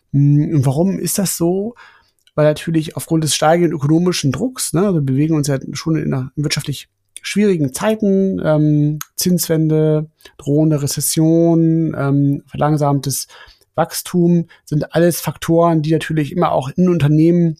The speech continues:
einen gewissen Kostendruck erzeugen können. Und, ähm, eine der Konsequenzen darauf ist sicherlich auch, dass man im Hinblick auf Innovation mehr nach der Wirksamkeit fragt. Und, ähm, damit einhergehend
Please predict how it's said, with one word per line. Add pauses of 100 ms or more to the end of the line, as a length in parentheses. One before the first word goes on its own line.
einen
gewissen
Kostendruck
erzeugen
können. (360)
Und,
ähm,
eine
der
Konsequenzen
darauf
ist
sicherlich
auch, (260)
dass
man
im
Hinblick
auf
Innovation (360)
mehr
nach
der
Wirksamkeit
fragt. (240)
Und,
ähm, (160)
damit
einhergehend